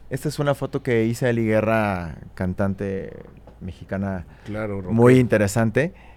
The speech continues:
Speaker 1: Tiene muchos años que hice esa foto y me acuerdo muy bien haber ido a un concierto a verla,
Speaker 2: Ok.
Speaker 1: salir y encontrarme, creo que eran llavero o un, puta, no me acuerdo si un llavero o una carterita o algo así, con la ima-, con mi foto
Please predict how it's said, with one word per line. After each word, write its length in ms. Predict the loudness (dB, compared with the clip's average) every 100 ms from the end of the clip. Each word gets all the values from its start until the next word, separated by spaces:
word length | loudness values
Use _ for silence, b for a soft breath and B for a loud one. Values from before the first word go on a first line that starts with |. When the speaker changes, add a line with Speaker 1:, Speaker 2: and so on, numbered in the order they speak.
| b -20 -6
Speaker 1:
Tiene 200 | 4 6
muchos 200 | 6 6
años 220 | 4 4 2
que 80 |
hice 80 | -4
esa 100 | -4
foto 300 | -6 -6 -6
y 60 | -2
me 80 | 0
acuerdo 240 | 2 2
muy 120 | 2 2
bien 260 | 0 -4 -6
haber 380 | 0 0 0 -6 -20 -20 -16 -4
ido 160 | 0
a 20 |
un 60 | 0
concierto 500 | 0 -2 0 -2 0
a 40 |
verla, 280 | 0 2 -2 -6 -12
Speaker 2:
Ok. 500 | -10 -4 -4 -4 -8 -12
Speaker 1:
salir 600 | -8 -2 0 0 -2 -6 -20 -20 -18 -8
y 100 | -6
encontrarme, 760 | -2 -2 0 2 2 0 -2
creo 180 | -6 -6
que 80 | -2
eran 240 | -2 0
llavero 480 | -2 -2 -2 0 0
o 220 | 0 0 0
un, 460 | 0 -2 -2 -4 -8
puta, 380 | -16 -8 -6 -6
no 460 | -6 -8 -10 -6 -4
me 60 |
acuerdo 280 | -4 0 -2
si 80 | -2
un 60 | -2
llavero 600 | -2 0 0 2 2 2
o 120 | 0 0
una 180 | -2 -2
carterita 720 | -4 -4 -6 -4 -4 -2 -2
o 60 |
algo 160 | 0 0
así, 320 | 0 -2 -4 -6 B B B B B -4
con 180 | 0
la 80 | 0
ima-, 200 | 0 -2
con 120 | 0 2
mi 120 | 0
foto 500 | 2 0 0 -4